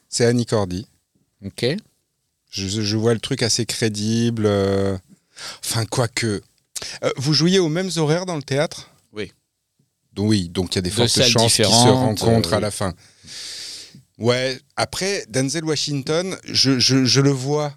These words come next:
Speaker 1: je le vois fan, je le vois à New York, je le vois attendre, mais rencontrer, parce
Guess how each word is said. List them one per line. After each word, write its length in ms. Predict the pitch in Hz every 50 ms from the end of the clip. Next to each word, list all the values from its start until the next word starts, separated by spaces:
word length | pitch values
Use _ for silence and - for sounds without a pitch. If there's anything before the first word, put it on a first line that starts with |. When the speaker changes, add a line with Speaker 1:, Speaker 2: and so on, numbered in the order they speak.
| _ -
Speaker 1:
je 180 | 107 95 104 117
le 80 | 117
vois 320 | 117 110 110 123 135 139 139
fan, 480 | - - - 147 135 135 139 139 135
je 100 | 120 117 123
le 100 | 113 113
vois 260 | 107 110 127 135 131
à 40 | 131
New 140 | 131 127 120
York, 280 | 120 127 127 131 127 117
je 140 | 107 117 117
le 80 | 110
vois 320 | 113 107 107 123 135 135 127
attendre, 480 | 123 - - 143 139 143 147 143 139 - 123
mais 320 | 120 127 135 143 165 - _ _ _ - - - _ _ _ _ _
rencontrer, 840 | - - - 113 143 143 - - 139 123 - - - 147 151 156 143 _ - - - - - - - - - - - - _ _ _ _ _ _
parce 120 | - -